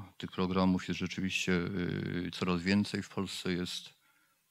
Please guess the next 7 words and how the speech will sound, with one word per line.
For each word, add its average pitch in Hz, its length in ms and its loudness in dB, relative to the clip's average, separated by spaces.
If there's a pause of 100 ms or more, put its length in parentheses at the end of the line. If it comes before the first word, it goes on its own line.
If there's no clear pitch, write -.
(360)
no 92 100 -2
przypomnijmy, 92 600 4
jest 92 140 2
Bielsat, 104 480 0
który - 260 -8
od, - 180 -6 (840)
która, - 240 -10